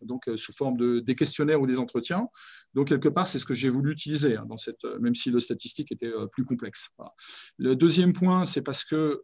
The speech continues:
euh, ce que j'évoquais en introduction, euh, il y a, euh, les, les questions migratoires, euh, sont des questions éminemment géographiques, c'est-à-dire, euh, on, il y a des populations qui partent d'un côté, alors que ce soit, euh, quels que soient les types de migration, que ce soit des, sur des résidentielles ou plus catastrophiques.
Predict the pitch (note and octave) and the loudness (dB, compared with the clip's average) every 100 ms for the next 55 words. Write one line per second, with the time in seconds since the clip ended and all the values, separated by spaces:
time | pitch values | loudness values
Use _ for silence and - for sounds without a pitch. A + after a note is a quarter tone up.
0 | - B2 A#2+ F#3 F#3+ F#3+ G3+ F#3+ F3+ F3 | -8 -6 -4 0 2 2 2 2 2 -2
1 | D#3+ D#3 G3 G#3 A#3+ - - - _ _ | -6 -4 -2 -2 -2 -6 -16 -20 _ _
2 | - C3 C3+ C3+ C3+ C3+ C3+ C3+ C3+ C#3 | -8 -4 0 0 2 0 0 0 0 -2
3 | C#3+ - - D3+ C#3+ C#3+ C3+ C3+ C3+ C3+ | -4 -8 -18 -4 -2 0 0 0 -2 -2
4 | C3+ - - - - C3+ C3 C3+ C#3 C#3+ | -4 -8 -16 -18 -12 -4 0 0 2 2
5 | D3 D3+ F#3 G3+ E3+ D3 D3+ D3 F#3+ A3 | 4 4 4 4 4 4 0 2 0 2
6 | F3+ B2 C3+ C3+ B2+ C#3 C#3 C3+ - F3 | 0 -2 -2 -2 -2 -2 -2 -2 -4 -2
7 | D3+ C3 C3+ C3+ D3 C#3 C#3 - F3+ - | 2 4 4 4 2 2 0 -4 -8 -8
8 | A#2 A#2 B2 C3 B2+ A#2+ A#2+ B2 B2 B2+ | -8 -4 -4 -2 -2 -2 -2 -2 -2 0
9 | B2 B2 A#2+ C3 A2+ C3+ C3 D3+ D3 A#2+ | 2 2 2 -2 -6 -2 -2 -2 -6 -8
10 | - F#3+ - B2+ C3 B2+ B2 A#2+ F3 G#3 | -4 -4 -2 -6 -6 -6 -8 -2 0 0
11 | - - - A#2 - - C#3+ C#3+ C3+ A#2+ | -2 -18 -14 -12 -10 -6 -2 0 2 0
12 | C3+ - D#3+ D#3+ D3 - D#3+ A#2+ - C3+ | -4 -4 -4 0 -2 0 0 -2 -2 -2
13 | C#3 C3+ C#3+ C#3+ C#3+ A#2 G2+ G#2 - - | 0 2 0 -4 -6 -8 -10 -12 -10 -6
14 | A2 A#2 B2 B2+ B2 B2+ F3+ D#3+ A#2 - | -6 -4 -2 0 0 0 -2 -2 -4 -8
15 | A2+ B2+ B2+ - C#3+ G#3 | -8 -6 -6 -6 -4 -6